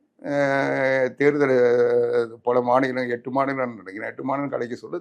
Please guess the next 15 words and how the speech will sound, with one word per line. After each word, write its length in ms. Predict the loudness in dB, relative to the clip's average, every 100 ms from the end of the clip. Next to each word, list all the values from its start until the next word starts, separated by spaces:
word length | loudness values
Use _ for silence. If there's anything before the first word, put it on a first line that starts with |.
| -6
தமிழ்நாட்டை 460 | -4 -2 -2 -2 -2
எந்த 260 | -2 -2
காரணமும் 420 | 0 0 -2 -10
இல்லாம 300 | -8 -8 -6
இப்ப 200 | -6 -6
எம் 100 | -8
ஜி 120 | -2 -2
ஆர் 80 |
ஆட்சியை 280 | -2 -8 -8
கலைச்சாங்க. 520 | -8 -8 -12 -18 _ _ _ _ _ _ _ _ _ _ _ _ 4
கலைச்சிட்ட 420 | 6 6 2 2
பிறகு 380 | 2 -2 -2 -4
அப்போ, 260 | 2 4
அஹ், 1300 | 8 8 8 6 4 2 0 -4 -14 -10 -4 0 0
ஒரு 480 | 0 0 0 -4 -8